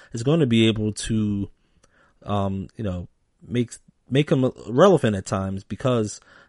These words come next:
their running game is so good, Derrick Henry's so good that, you know, they're gonna be focused on the run. So, you know, these wide receivers are gonna be, get put in situations where they can succeed. And I think Josh Reynolds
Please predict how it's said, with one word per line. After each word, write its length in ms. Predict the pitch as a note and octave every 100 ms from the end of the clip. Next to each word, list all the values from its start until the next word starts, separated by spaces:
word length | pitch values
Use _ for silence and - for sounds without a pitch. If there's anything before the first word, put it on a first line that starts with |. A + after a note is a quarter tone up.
| _
their 140 | G#2+
running 240 | G#2+ D#3 C3
game 200 | A2 G2
is 60 |
so 200 | - G#2+
good, 280 | G2+ A2+ A2
Derrick 240 | G#2+ A2
Henry's 300 | A2 A#2 G2+
so 160 | - F#2+
good 360 | G2+ A#2+ A2 - _ _ _ _
that, 320 | G#2 G2+ G2 - -
you 80 | G#2
know, 100 | G2
they're 100 | G#2+
gonna 200 | A#2 G#2+
be 80 |
focused 400 | G2+ A2+ G#2+ G2+
on 140 | G2+ G2
the 120 | F#2+
run. 540 | F2+ G2 C3+ A2+ G2+
So, 480 | G2 - G2 F#2+ F#2+ -
you 120 | G2+
know, 100 | F#2+
these 180 | G#2+ G#2+
wide 300 | - A2 G#2
receivers 440 | G2 - A2+ G#2+ G2+
are 80 |
gonna 280 | F#2+ G2+ G2+
be, 460 | G2 G2+ G2 G2 G#2 _ _ _ _ -
get 220 | C3+ -
put 120 | D#3+
in 80 | B2+
situations 560 | - B2+ G#2+ B2+ A#2+ G2+
where 160 | G#2
they 140 | G2+ G2+
can 240 | - G#2+
succeed. 520 | - G2+ - G#2+ F#2+
And 140 | G2 G2
I 40 |
think 200 | - A2
Josh 320 | G#2+ G#2 -
Reynolds 360 | G#2 G#2 G2+